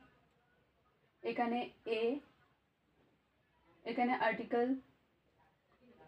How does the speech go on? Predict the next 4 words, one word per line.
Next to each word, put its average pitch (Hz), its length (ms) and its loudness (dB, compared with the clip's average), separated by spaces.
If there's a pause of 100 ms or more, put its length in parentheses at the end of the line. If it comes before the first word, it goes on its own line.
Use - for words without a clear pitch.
(720)
এ, - 20 2 (600)
এখানে 240 300 2
আর্টিকেল 233 340 0 (1160)
এন 220 80 0